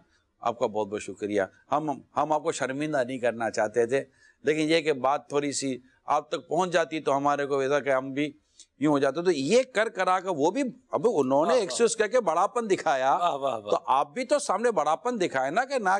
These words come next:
Speaker 1: کہ آپ مطلب کہ وہ، وہ، وہ انکساری کر رہا ہے، عاجزی کر رہا ہے، یا چلو وہ غلطی بھی تسلیم کر رہا ہے۔ یار مطلب آپ، جیسے ہم پہلا پوائنٹ تھا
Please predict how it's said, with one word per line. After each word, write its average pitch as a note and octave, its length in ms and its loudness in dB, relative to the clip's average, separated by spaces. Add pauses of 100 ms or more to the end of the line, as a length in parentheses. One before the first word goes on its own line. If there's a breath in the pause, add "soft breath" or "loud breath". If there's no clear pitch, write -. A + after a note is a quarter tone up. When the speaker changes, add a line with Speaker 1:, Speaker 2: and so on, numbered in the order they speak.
Speaker 1:
کہ A3+ 100 0
آپ G3+ 220 2
مطلب F#3+ 400 -4
کہ G#3 100 4
وہ، G3+ 280 6 (360 loud breath)
وہ، F#3 500 2
وہ F3 420 2
انکساری F#3+ 520 0
کر F#3 220 -2
رہا F#3 80 2
ہے، F#3 100 2
عاجزی E3+ 440 0
کر F3 240 0
رہا F3 100 4
ہے، D#3+ 60 2
یا F3 180 0
چلو G3+ 300 2
وہ A#3 120 4 (440 loud breath)
غلطی F#3+ 360 -2
بھی B3 100 0
تسلیم D#3+ 400 -2
کر B2 120 2
رہا A2 80 0
ہے۔ B2 60 -2
یار A3 100 2
مطلب F#3 300 -2 (680)
آپ، D3+ 340 0
جیسے D3+ 260 0
ہم G3+ 120 0
پہلا D#3 240 2
پوائنٹ B2+ 360 -2
تھا G#2 160 0